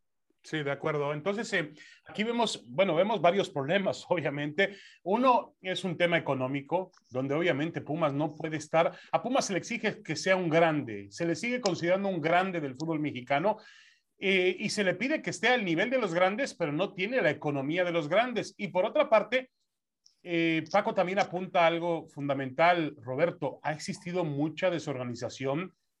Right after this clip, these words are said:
pues, a nivel de las últimas directivas de Pumas.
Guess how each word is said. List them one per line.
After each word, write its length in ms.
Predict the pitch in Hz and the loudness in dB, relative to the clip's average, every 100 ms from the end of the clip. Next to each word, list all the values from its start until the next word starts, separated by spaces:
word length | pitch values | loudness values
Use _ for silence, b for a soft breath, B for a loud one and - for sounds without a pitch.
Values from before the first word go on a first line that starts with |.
| _ _ _ _ | _ _ _ _
pues, 180 | - 151 | -8 -4
a 60 | 165 | -2
nivel 300 | 156 160 196 | 0 0 0
de 80 | 214 | 0
las 280 | 170 - - | 0 -2 -8
últimas 460 | 165 185 202 170 | -8 -6 -4 -4
directivas 520 | 131 123 123 170 185 147 | -4 -8 -6 -4 -2 -2
de 100 | 127 | -6
Pumas. 680 | 127 175 226 131 - - | -4 -4 -4 -6 -10 -20